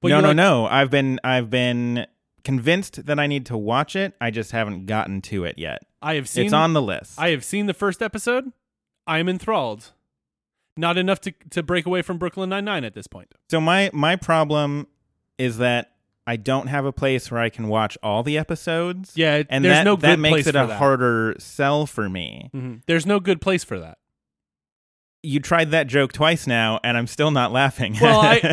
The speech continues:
Speaker 2: it.
Speaker 1: there was some crosstalk. I wanted to make sure that the listeners at home made sure they got the whole thing.
Speaker 2: So yeah, they, uh, so yeah, I, I think it's, I think it's mostly just we're supposed to sort of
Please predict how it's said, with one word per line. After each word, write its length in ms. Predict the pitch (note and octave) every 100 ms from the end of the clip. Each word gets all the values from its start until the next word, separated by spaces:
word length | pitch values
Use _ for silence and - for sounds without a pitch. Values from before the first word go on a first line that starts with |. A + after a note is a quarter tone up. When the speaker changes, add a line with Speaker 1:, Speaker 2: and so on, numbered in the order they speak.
| -
Speaker 2:
it. 80 | F#3
Speaker 1:
there 140 | A3+
was 120 | A3+ -
some 160 | G#3
crosstalk. 580 | - A3 F#3 - E3 E3
I 40 |
wanted 220 | F#3+ A3 G3+
to 60 |
make 180 | F#3+ F#3
sure 160 | - F3
that 240 | E3 D#3
the 220 | E3 C#3+
listeners 460 | - F3 - E3 D3
at 60 | B2
home 280 | D#3+ C3
made 240 | C3+ C3+ B2+
sure 240 | - C3
they 100 | A#2+
got 180 | A#2+ A#2
the 80 | A2
whole 160 | A#2+ G#2+
thing. 260 | G#2 F2+ _ _ _ _ _ _ _ _ _ _ _ _ _
Speaker 2:
So 160 | - E3+
yeah, 180 | E3 C#3+
they, 680 | A#2+ D3 D3 D3 C#3+ C#3+ C3+ -
uh, 560 | B2+ B2 A#2+ A#2 A2+ -
so 140 | - G3+
yeah, 360 | F3 D#3 E3 -
I, 80 | F3+
I 20 |
think 240 | - G#3
it's, 220 | F3 - -
I 100 | C#3+
think 180 | D#3+
it's 100 | C#3+
mostly 340 | B2+ B2 - A#2
just 420 | A2+ G#2 - _ -
we're 380 | A2 A2+ A#2 A#2+
supposed 420 | - A2 A2 G#2+
to 80 | G#2+
sort 280 | - A2 G2+
of 280 | G2 G2